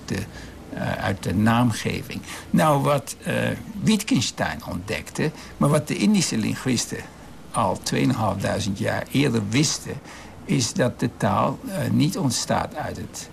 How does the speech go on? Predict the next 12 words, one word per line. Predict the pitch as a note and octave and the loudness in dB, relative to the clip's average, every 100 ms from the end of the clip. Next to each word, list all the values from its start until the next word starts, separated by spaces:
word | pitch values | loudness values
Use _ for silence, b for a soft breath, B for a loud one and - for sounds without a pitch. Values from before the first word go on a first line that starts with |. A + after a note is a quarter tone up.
| - | -16
geven | - - G2+ G#2 - | -6 -2 0 -2 -4
van | - - G2+ | -4 -2 -2
betekenis | G2 - G2+ - G2 - | -2 0 0 0 -2 -2
aan | - F#2+ G#2 | -4 -4 2
woorden, | A#2 A#2+ F#2 D3+ B B B - | 4 4 2 -2 B B B 0
maar | E3+ D#3+ C3+ | 4 6 4
dat | B2+ B2+ - | 2 0 -4
w-, | F#3 B2+ - - | -2 -2 -2 0
wat | A#2 A2+ - - | 0 -2 -8 0
in | A#2+ | 2
de | G2+ F#2 | 2 0
taal | D3 D3 - | 2 2 0